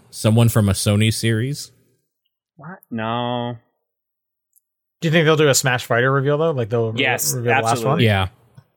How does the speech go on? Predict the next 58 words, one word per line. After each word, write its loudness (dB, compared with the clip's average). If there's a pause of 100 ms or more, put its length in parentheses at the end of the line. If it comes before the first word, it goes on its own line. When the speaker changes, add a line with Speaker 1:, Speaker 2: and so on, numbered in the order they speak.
(140)
Speaker 1:
Yeah. 2
Speaker 3:
Yeah, 2
Speaker 2:
I 2
don't, 2
Speaker 3:
I -4
think 0
Speaker 2:
I 2
don't 2
Speaker 3:
so 2
Speaker 2:
know 4
if -4
Speaker 3:
too. 2
Speaker 2:
they'll 4
do 2
lo-, 2
the 0
last 0
two, -4
but -2
I, -2
they'll -4
do -4
at -6
least -4
one. -10 (1120)
Speaker 1:
Yeah. 2
Speaker 3:
Oh, 4
I 4
thought 2
there 2
was 0
only -4
one -6
left. -14
Okay. -12
Speaker 2:
There's -2
two -2
left. -4 (360)
They 0
might 0
do -2
what 2
they 4
did 2
two -2
years -2
ago 0
and -2
just -6
announce -2
the -8
last 0
two, -2
just -8
be -6
like, -2
"All 0
right, 2